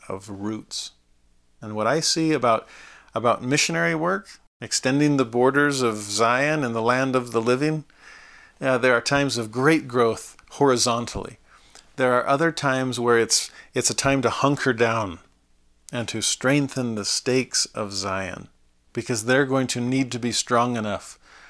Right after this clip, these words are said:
to hold up the tent as it's being extended. In fact, back to the pandemic, if it was a time when the borders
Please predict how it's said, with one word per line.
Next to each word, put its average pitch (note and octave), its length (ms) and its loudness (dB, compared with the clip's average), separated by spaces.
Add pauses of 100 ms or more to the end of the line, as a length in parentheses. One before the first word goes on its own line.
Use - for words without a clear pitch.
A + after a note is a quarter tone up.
(240)
to A#2+ 180 0
hold C3+ 600 2
up B2 280 -2
the A#2+ 100 -4
tent A#2+ 560 -6
as A2 240 -4
it's - 220 -8
being G2+ 500 -10 (260)
extended. F#2+ 540 -6 (680)
In A2 80 -14
fact, A#2+ 240 0
back A2+ 180 0
to A#2 80 -10
the G#2+ 80 -10
pandemic, A2 640 -4 (720)
if B2+ 140 -2
it C#3+ 80 2
was C#3 160 2
a C3 80 0
time C#3+ 520 0
when B2 300 0
the A2 120 0
borders D3 840 2